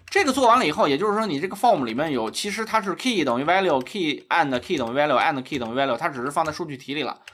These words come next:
放完在这儿以后，在这个地方 fetch 的时候，第二个参数就上来了。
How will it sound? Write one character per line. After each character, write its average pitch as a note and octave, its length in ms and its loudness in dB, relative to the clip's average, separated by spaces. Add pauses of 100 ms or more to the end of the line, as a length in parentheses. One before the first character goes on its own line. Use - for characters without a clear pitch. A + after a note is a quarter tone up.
(260)
放 B3 160 4
完 A#3 140 4
在 B3 140 2
这 B3+ 160 2
儿 E3+ 100 4
以 G2+ 80 -4
后， F3+ 220 0
在 F#3+ 180 0
这 A3+ 180 -2
个 D3 120 -4
地 C#3 180 -6
方 B2 320 2 (180)
fetch F3+ 460 0
的 A#2 140 -2
时 B2+ 180 -6
候， C3+ 320 2 (240)
第 A3 140 0
二 F#3+ 160 4
个 B2 60 -6
参 C3 220 -2
数 B2 80 -8
就 A#2+ 140 -8
上 A#2+ 240 0
来 G#2 80 -8
了。 - 200 -16